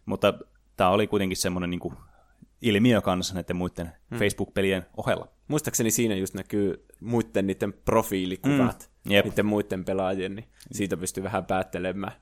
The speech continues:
Speaker 2: <laughs> ku-, minkälaisia pelaajia ne on, jos siellä on vaikka joku mummo
Speaker 1: Mm.
Speaker 2: ikoni, niin
Speaker 1: Jep.
Speaker 2: mm. siltä voi viedä rahat.
Speaker 1: Näin on. Sitten,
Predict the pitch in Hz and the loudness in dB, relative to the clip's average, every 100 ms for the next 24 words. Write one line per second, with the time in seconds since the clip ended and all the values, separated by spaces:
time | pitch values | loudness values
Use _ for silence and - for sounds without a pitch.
0 | _ - - - - - - - - 123 | _ -14 -10 -10 -12 -16 -20 -20 -14 -4
1 | 113 98 95 98 98 85 95 90 92 98 | -2 0 0 0 0 0 0 0 -2 -2
2 | 92 95 - 92 90 101 95 95 98 101 | -2 -2 -2 -4 -4 -4 -4 -4 -2 -2
3 | 95 98 101 _ - 101 95 95 - _ | -2 -4 -8 _ -2 0 0 -2 -8 _
4 | - - 113 110 120 123 127 - _ _ | -12 0 2 2 0 -4 -6 -10 _ _
5 | _ - - 127 - - _ _ _ _ | _ -10 -4 -4 -4 -10 _ _ _ _
6 | _ _ _ _ _ _ _ _ - 107 | _ _ _ _ _ _ _ _ -4 0
7 | 101 98 92 95 95 92 101 98 95 104 | 2 0 0 -2 -2 -4 -6 -10 -8 -10
8 | - - _ _ _ _ _ - - 95 | -12 -20 _ _ _ _ _ -18 -6 -2
9 | 87 85 87 82 - _ _ _ - _ | 0 0 -2 -6 -12 _ _ _ -20 _
10 | _ _ _ - - 196 - 101 87 | _ _ _ -4 0 0 0 -2 -2